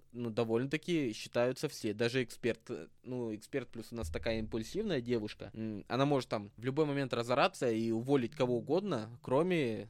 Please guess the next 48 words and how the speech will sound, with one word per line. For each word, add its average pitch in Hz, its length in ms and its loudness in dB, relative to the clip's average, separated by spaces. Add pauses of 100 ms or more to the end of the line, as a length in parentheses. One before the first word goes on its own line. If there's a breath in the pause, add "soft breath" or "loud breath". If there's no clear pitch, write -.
скажем 143 360 2
так, 131 180 0
меня 123 400 0
и 143 100 2
ещё 143 260 -2
двух 127 260 -6
человек, 120 440 0
техспеца 120 520 -4
и 156 40 -2
дизайнера. 113 680 -2
Это 117 260 -4
мы 135 180 2
можем 139 300 0
на 131 80 0
планёрке 131 440 -2
прям 127 220 -4
в 113 40 -2
открытую 127 440 -2
ей 120 160 0
перечить, 123 540 -2
спорить 135 420 -2
с - 80 -16
ней 160 180 -2
и 120 40 -4
так 113 180 -4
далее. 117 220 0
Ну, 147 100 0
перечить 127 440 0
я 113 260 2
неправильно 160 380 0
сказал. 107 400 -6
Спорить 135 460 2
с - 100 -12
ней, 175 120 0
доказывать 127 500 2
свою 127 180 2
точку 123 320 -2
зрения 135 440 0
и 127 380 -2
вообще 120 320 -2
ничего 127 300 -2
не 135 100 -2
бояться. 110 480 0
В 110 80 -2
отличие 123 500 -2
от 120 180 -2
того 131 260 6
же 113 240 0